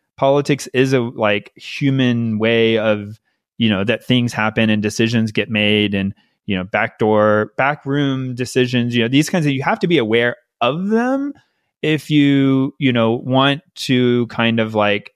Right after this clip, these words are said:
at least have some modicum of control over, over what happens. And I, I think by extension, propaganda is similar. It's, you know, it, it has a very, very negative tone to it, but it, I mean, it's, it's a way of lots of people doing stuff. They may not see it as propaganda, right? They just see it as,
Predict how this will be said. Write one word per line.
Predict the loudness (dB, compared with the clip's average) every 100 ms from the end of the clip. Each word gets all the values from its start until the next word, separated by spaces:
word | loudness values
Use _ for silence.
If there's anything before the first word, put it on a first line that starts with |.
| -4
at | 0
least | 0 -2 -4
have | -4 -2
some | -2 0
modicum | 0 2 0 0 0
of | 0 -2
control | -6 -4 0 2
over, | 2 0 -4 -4
over | -4 -2
what | -2
happens. | -2 -2 -2 -2
And | -4
I, |
I | -8 -20 _ -2
think | 0
by | 0
extension, | -2 -2 -2 -2 -2
propaganda | -2 0 -2 -2
is | -2
similar. | 0 0 0 -2 _ _ _ _ -2
It's, | -2 -2 -12 -14 _ _ _ _ _
you | -2
know, | 0 0
it, | -4 -8 -2
it | -2 0
has | -2
a | 0
very, | 0 2
very | 2 0
negative | 0 0 -2
tone | -4 -4 -4
to | -4 -2
it, | -2 0
but | -2 -2 _ -2
it, | -2 -2 _ _ _ _
I | -6
mean, | -2 -2
it's, | -4 -10 -10 -6
it's | -2
a |
way | 2 4 4
of | 2 -4 -4
lots | 0 0 0
of | -4
people | -2 -2
doing | -2 -4
stuff. | -2 -2
They | 0
may | 2
not | 2 0
see | -2 2 2
it | 2
as | 0
propaganda, | 0 -2 -2 -2 -2 -2 -4
right? | -2 0
They | 0
just | 0 -2
see | 0 0
it | 2
as, | 0 -2